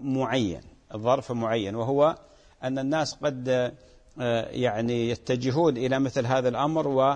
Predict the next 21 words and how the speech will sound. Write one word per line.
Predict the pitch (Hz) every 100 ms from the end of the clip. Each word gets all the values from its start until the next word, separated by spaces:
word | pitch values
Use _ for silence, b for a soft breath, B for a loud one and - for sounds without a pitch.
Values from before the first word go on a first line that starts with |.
| 131 b b b 139
ويقل | 120 110 120 123 123 143 156 143 127
عدد | 113 95 131 131 120
الخيل، | 113 - 127 110 87
والخيل | - 110 104 95 92 101 - 135 131
هذه | 107 127 113 113
معقود | 120 117 151 139 117
في | - 120
نواصيها | 120 117 - 123
الخير | 117 - 127 120 - B B B -
إلى | 127 120
يوم | 123 113
القيامة، | 104 - 107 104
فالذي | 139 156 156 165
يظهر | 170 151 180 - - b b
جواز | 139 143 120 98
ذلك، | 98 90 78 - - _ -
جواز | 117 139 117
ذلك، | 123 139 156 170 - 170
إلا | 147 104 92 - b b b b
إذا | 120 127
فعلا | - 165 160 160 190